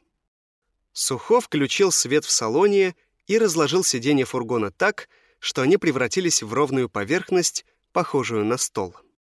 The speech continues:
Энхе вывалила туда вещи, которые беспорядочно схватила в доме. Первым делом она открыла альбом на странице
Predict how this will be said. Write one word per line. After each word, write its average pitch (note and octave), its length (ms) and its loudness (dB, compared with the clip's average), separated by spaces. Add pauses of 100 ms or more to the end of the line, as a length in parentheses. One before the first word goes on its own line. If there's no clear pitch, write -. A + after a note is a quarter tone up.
(720)
Энхе A#2+ 420 0
вывалила D3+ 480 2
туда A#2+ 240 -2
вещи, E3 440 -2
которые G#3 440 0
беспорядочно D#3 840 0 (160)
схватила B2 580 -2
в G#2+ 80 -10
доме. G2+ 360 -2 (560)
Первым G2+ 320 -2
делом F3+ 440 0 (300)
она C#3+ 240 2
открыла D#3+ 440 2
альбом C3 420 0
на E3 80 2
странице D#3 800 2